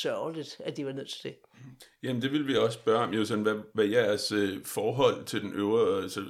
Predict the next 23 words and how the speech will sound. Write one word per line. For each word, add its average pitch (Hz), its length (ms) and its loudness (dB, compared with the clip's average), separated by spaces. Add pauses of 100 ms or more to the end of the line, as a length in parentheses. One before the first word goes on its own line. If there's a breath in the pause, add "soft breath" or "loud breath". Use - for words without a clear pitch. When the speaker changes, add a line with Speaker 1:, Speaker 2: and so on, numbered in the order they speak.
(160)
Speaker 2:
resten - 320 -8
af 104 140 -2
venstrefløjen 101 640 -4
var. 101 220 -2
Altså, 87 260 -8
hvordan 98 280 -8
så 127 160 0
I 107 140 2
på - 80 -6
dem, 123 320 -6 (160 soft breath)
og - 100 -8
hvordan - 280 -6
så 127 240 0
de 85 60 -14
på - 200 -14
jer? - 80 -10
Speaker 1:
Altså, 139 340 -4 (140)
når 175 100 -2
der 165 140 2
så 190 140 -4
kvindekamp 247 560 -4
og - 80 -2
klassekamp, 139 680 -4